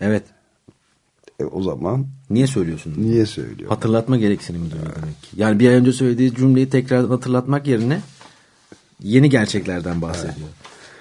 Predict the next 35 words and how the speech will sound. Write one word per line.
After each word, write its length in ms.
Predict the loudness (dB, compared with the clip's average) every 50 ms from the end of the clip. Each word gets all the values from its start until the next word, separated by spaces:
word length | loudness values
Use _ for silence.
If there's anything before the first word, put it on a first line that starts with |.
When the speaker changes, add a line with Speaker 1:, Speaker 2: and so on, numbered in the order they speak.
| -20 -14 -8 -6
Speaker 1:
İşte 260 | -2 0 2 2 2
bu 100 | 2 2
yüzden 220 | 2 0 -2 2
korkmamalı. 500 | 4 4 4 4 4 2 2 2 0 0
Hayır 180 | 0 4 4 4
Speaker 2:
Post-, 100 | 4 4 0
Speaker 1:
çıktığı 240 | -4 -2 2 2
Speaker 2:
post 80 | 2 4
Speaker 1:
zaman, 240 | 2 2 0 0 0
Speaker 2:
gerçek. 420 | -2 -4 -6 -10 -14 -14 -14 -16 -16 -16 -12 -10
Speaker 1:
işte 180 | -8 -6 -4
hayır 240 | 0 2 2 2 2
çıktığı 300 | 0 -4 -4 0 0 0
zaman 400 | 2 2 2 2 2 0 2 4
bir 120 | 6 6 8
öncekilere 640 | 6 6 4 0 -4 -4 -4 -2 0 0 2 2
referans 420 | 0 2 2 0 0 0 0 0
vererek 260 | 0 0 0 0 0 -2
her 160 | -2 -2 0
taraf 220 | -2 -2 -2 -2 -2
kan 220 | -2 0 0 2
gölüne 320 | 2 2 4 2 2 2
dönecek, 360 | 2 0 0 0 -2 -2 0 0
daha 180 | 0 2 0
kötü 200 | 0 -4 -4 -6
bir 60 | -8
Türkiye 320 | -8 -8 -8 -6 -2 -2 0
olacak 260 | 0 0 -2 -2 -2
denildiği 240 | -2 -2 0 -2 -2
zaman 280 | -4 -2 -2 -2 -2
korkmamalı. 640 | -2 0 0 0 0 0 -2 -2 -2 -2 -4 -4 -4
Speaker 2:
Yok, 140 | -6 -8 -10 -12 -16 -16
korkmamalı. 560 | -14 -14 -14 -16 -18 -18 -18 -18 -18 -8 0
Speaker 1:
O 140 | 4 4 4
yüzden, 340 | 4 4 2 0 -2 -4